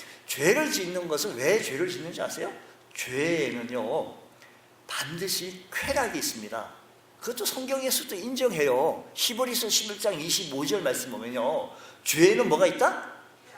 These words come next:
쾌락이 있어요. 죄, 죄 짓는 건 쾌락이 있기 때문에 죄를 져요.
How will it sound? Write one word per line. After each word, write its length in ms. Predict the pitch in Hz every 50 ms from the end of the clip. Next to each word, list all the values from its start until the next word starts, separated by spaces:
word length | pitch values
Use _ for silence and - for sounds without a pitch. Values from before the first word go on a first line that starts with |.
| - - - - -
쾌락이 400 | - - 262 294 294 269 262 190
있어요. 200 | 175 - - 151
죄, 320 | - - 135 127 127 127 123
죄 260 | 123 - - 180 208
짓는 300 | - 240 226 269 254 226
건 100 | 277 262
쾌락이 360 | - - 277 269 262 254 196
있기 140 | 185 185 -
때문에 180 | - 190 190 175
죄를 240 | - 143 139 139 135
져요. 340 | 131 113 104 107 101 98